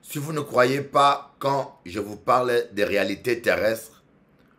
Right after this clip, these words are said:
comment croirez-vous si je vous parle des réalités célestes ? Personne n'est monté au ciel, sinon celui qui est descendu du ciel, le Fils de l'homme qui est dans le ciel. »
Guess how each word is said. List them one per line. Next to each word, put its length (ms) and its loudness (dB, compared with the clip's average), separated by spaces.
comment 440 2
croirez-vous 800 0
si 200 -6
je 60 0
vous 200 -4
parle 380 0
des 100 -2
réalités 580 -2
célestes ? 680 -6
Personne 720 6
n'est 160 0
monté 380 -2
au 160 2
ciel, 480 0
sinon 720 -4
celui 540 -4
qui 220 -12
est 160 4
descendu 680 0
du 140 -8
ciel, 500 -2
le 240 -4
Fils 600 -10
de 160 -8
l'homme 480 0
qui 240 -10
est 360 0
dans 140 0
le 160 0
ciel. » 420 -8